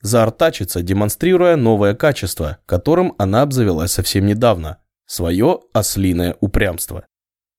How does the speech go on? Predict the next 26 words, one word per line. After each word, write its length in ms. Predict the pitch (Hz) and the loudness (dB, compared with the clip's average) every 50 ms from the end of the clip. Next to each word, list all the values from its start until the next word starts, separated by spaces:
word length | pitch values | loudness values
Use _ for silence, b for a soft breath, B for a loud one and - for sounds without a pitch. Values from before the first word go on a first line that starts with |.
| _ _ _ _ | _ _ _ _
Но 180 | 98 117 135 | 0 2 2
Лейла 260 | 156 196 226 220 214 202 | 4 4 2 2 2 2
послушно 520 | 208 175 151 - - 170 190 - 175 165 | 0 0 -2 0 0 -2 -2 0 -2 0
пошла 340 | 143 120 101 - 101 101 104 | 0 -2 -2 0 -2 -2 -2
к 80 | 117 | 0
берегу. 560 | 127 147 160 147 120 87 85 82 - - - _ _ _ _ _ _ _ | 0 0 2 2 0 0 -2 -4 -8 -8 -14 _ _ _ _ _ _ _
Кажется, 440 | - 127 151 170 165 160 - 147 120 | 0 0 2 2 0 0 0 -2 -2
за 140 | 113 117 117 | -2 -2 -2
те 140 | - 175 170 | -2 -2 -2
часы, 300 | - - 135 - - 170 | -2 -4 -4 0 0 -2
что 220 | - - - 123 | 0 0 0 0
она 160 | 123 131 143 | 2 2 2
провела 420 | 143 - 127 120 120 127 135 147 139 | 2 2 0 2 2 2 2 2 2
на 120 | 127 117 | 2 0
солнце, 420 | - - - 165 180 180 170 - 139 | -2 -2 0 0 0 0 0 0 2
ее 180 | 123 120 120 | 2 2 0
кожа 300 | - - 147 147 147 143 | 0 0 0 0 2 0
стала 300 | 135 - - 131 131 127 | -2 0 0 0 2 2
еще 300 | 127 123 113 - - 120 | 2 0 0 -2 -2 -4
темнее. 600 | 117 - 117 113 110 104 98 87 76 64 - - _ _ _ _ _ _ _ _ _ | -2 0 0 2 2 2 2 0 -2 -4 -8 -14 _ _ _ _ _ _ _ _ _
И 140 | 170 175 | -2 0
никакой 420 | 170 165 156 - 123 - - 95 85 | 2 0 0 -2 -6 -2 0 0 0
красноты. 680 | - - 95 90 - 104 98 98 - 85 73 - - _ _ _ _ _ _ _ _ | 0 -2 -2 -2 0 0 -2 0 -2 -6 -6 -6 -12 _ _ _ _ _ _ _ _
Идеальный 640 | 110 101 90 95 90 92 101 120 139 147 156 156 | -2 -2 0 0 2 4 4 4 2 2 0 0
золотистый 640 | 151 139 127 104 95 90 - - 87 85 - 90 87 | 0 0 0 -2 -2 -4 -4 -6 -6 -6 -2 -4 -2
загар. 460 | 87 98 95 95 92 85 76 - - | 0 0 0 0 0 -2 -2 -4 -10